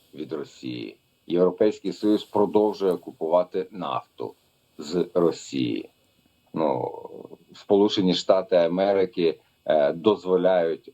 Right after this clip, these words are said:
Росії продавати, е, свою нафту.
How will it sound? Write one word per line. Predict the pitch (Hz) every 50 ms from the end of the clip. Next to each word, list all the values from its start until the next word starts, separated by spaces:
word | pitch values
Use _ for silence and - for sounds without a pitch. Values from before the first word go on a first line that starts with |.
| _ -
Росії | 110 101 98 - - - - 95 90 87 82 76 - - _
продавати, | - 90 87 - 87 80 76 78 76 73 - _ - 71 71 67 - _ _ _ _ _ - -
е, | 71 71 69 65 64 65
свою | - - - 82 82 80 78 76
нафту. | 73 71 67 67 64 - _ _ - 67 62 55